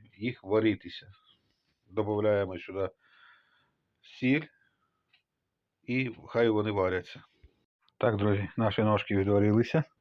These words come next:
Ось такі мають вони вигляд. І беремо слідуючі приправи. Паприку. Приправився за смаком, хто скі-, як любить, суміш перців.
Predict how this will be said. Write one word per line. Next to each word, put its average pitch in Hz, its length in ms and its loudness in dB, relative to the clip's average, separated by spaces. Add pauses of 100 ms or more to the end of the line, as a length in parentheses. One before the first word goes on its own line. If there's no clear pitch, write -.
(440)
Ось - 160 -4
такі - 240 -2
мають 104 340 2
вони 101 160 4
вигляд. 104 420 2
І 110 240 2
беремо 101 380 2
слідуючі 107 420 0
приправи. 98 520 2 (680)
Паприку. 120 500 4 (400)
Приправився 123 580 4
за 110 200 6
смаком, 117 420 2
хто - 540 2
скі-, 120 260 2
як 113 260 4
любить, 98 240 2
суміш 110 260 2
перців. 120 440 2